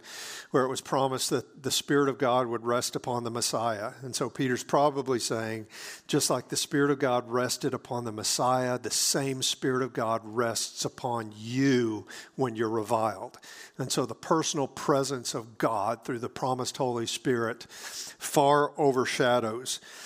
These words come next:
and compensates for the pain that, that comes from any insults and threats that we might receive because of our devotion to Christ. And then he gives a significant qualification in verse fifteen.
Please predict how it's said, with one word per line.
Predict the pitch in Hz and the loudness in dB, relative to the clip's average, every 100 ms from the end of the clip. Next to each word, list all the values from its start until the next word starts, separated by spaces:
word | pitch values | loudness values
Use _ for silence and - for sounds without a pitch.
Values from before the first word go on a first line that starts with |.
| - - | -18 -10
and | 127 110 | -8 -4
compensates | - 139 139 - - 120 - | 2 2 2 0 2 2 0
for | - | -6
the | 113 | -6
pain | - - 135 131 123 | -4 -2 0 0 0
that, | 120 120 | -2 -2
that | 131 | -6
comes | - 123 117 | -4 -4 -4
from | - 117 - | -6 -8 -4
any | 143 135 131 | -2 0 0
insults | 127 - 139 120 - | 0 0 0 -2 -4
and | 117 104 | -6 -6
threats | 123 113 107 - - - - - - | -2 -2 -2 -6 -8 -10 -20 -10 -4
that | 120 - | -4 -4
we | 117 | -8
might | 117 117 120 | -4 -4 -4
receive | 117 - 135 110 | -8 -4 -4 -4
because | 120 - 123 110 | -8 -6 -6 -4
of | 113 | -4
our | 110 | -4
devotion | 104 113 110 107 - 101 110 - | -4 -4 -4 -4 -8 -10 -14 -16
to | - | -14
Christ. | - - 104 - - - - _ - - - - - - - - - - - - | -8 -8 -8 -10 -12 -12 -20 _ -20 -20 -20 -20 -20 -18 -16 -14 -14 -16 -8 2
And | |
then | 160 | 4
he | 185 | 6
gives | 196 170 | 6 4
a | 160 | 0
significant | 190 156 165 - 160 | 0 2 2 2 -6
qualification | - 160 147 139 - 156 139 - 127 | 2 4 6 2 0 2 2 0 -2
in | 120 | 2
verse | 127 123 | 2 2
fifteen. | - 131 - 143 123 98 | 0 -2 0 0 0 -4